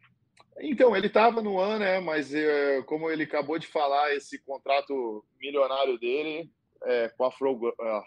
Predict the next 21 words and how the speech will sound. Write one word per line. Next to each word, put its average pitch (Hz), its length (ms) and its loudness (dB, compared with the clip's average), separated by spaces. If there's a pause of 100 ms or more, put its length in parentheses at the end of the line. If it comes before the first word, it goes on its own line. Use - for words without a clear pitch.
Flow 127 180 -6
Grappling, 127 480 -2
então 123 300 -8
ele 120 340 -6 (160)
automaticamente, 120 1000 -8 (640)
eu 113 260 -2
acredito 127 840 0
que 117 400 -2
seja 117 560 0
exclusividade. 120 1160 -4
Então, 135 360 -4
acho 135 200 -4
que 135 80 -4
a 127 60 4
única 143 320 -2
maneira 131 420 0
de 127 100 -2
eu 131 80 0
lutar 127 440 2
seria 127 360 0
eu 151 320 2